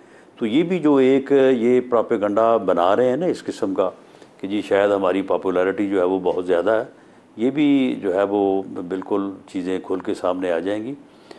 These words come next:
इलेक्शन इंशाल्लाह ताला पीएमएलएन जो है वो पंजाब में विन करेगी।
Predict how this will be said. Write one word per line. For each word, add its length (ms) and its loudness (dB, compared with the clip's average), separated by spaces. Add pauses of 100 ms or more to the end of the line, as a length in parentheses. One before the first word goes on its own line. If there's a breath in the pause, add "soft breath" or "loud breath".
(200 loud breath)
इलेक्शन 440 -2
इंशाल्लाह 480 0
ताला 240 2
पीएमएलएन 600 -2
जो 120 0
है 60 2
वो 140 2
पंजाब 440 0
में 140 -4
विन 220 -6
करेगी। 280 -10